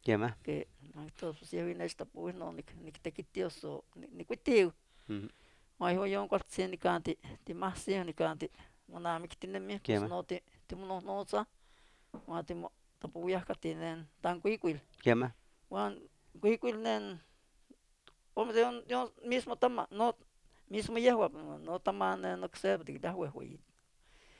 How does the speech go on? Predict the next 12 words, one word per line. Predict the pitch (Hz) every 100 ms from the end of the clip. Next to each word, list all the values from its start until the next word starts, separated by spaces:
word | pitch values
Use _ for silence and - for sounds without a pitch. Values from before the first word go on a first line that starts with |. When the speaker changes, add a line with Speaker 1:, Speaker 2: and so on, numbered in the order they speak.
| - - -
Speaker 2:
witan | 151 160 151
kuakuikuil. | 143 139 180 208 156 139 -
Speaker 1:
¿Qué | 107
más? | 110 - _ -
Speaker 2:
Iwa | 170 180
yon | 190 185 185
nen, | 185 180 160 -
nochi | 180 165 165
tik-, | 165 - - _
tikichtokeh | - 170 - 170 185 170
kintzin, | 170 185 - 185 220 - _ - - _ _
uan, | - 165 156 156 143